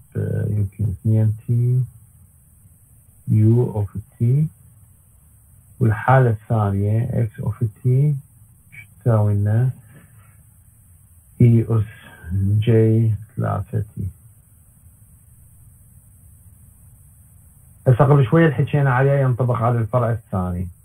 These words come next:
بس الفرع الأول، آه، عندك input عادي، أي دالة سيجنال، آه، e أس سالب اثنين تي في اليو اوف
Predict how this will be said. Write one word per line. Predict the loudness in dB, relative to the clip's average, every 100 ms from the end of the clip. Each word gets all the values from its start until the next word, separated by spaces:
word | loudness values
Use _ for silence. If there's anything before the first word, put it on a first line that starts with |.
| -20 -10
بس | -6 -4
الفرع | 0 2 2
الأول، | 2 2 2 0 -2 -4 _ _ _ _ _ _ _ _ -10
آه، | -4 -2 -2 -2 -4 -2
عندك | 0 0 0
input | -2 -2 0 -2 -4 -10 _ -14
عادي، | -6 -4 -4 -4 -4 -4
أي | -4 -2
دالة | -2 -4 -4 -6
سيجنال، | -4 -4 -2 -4 -6 _ -20 _ _ _ _ _ _ _ _ -20 _ -20 _ _ _ -20 -20 -20 -20 -20 -20 -20 -20 -20 -20 -20 _ -20 -20 -20 -4
آه، | 0 2
e | 2 2
أس | 0 0
سالب | 0 2
اثنين | -2 -2 -2 -2
تي | -2 -2
في | -2 -2
اليو | -2 -2
اوف | -4 -6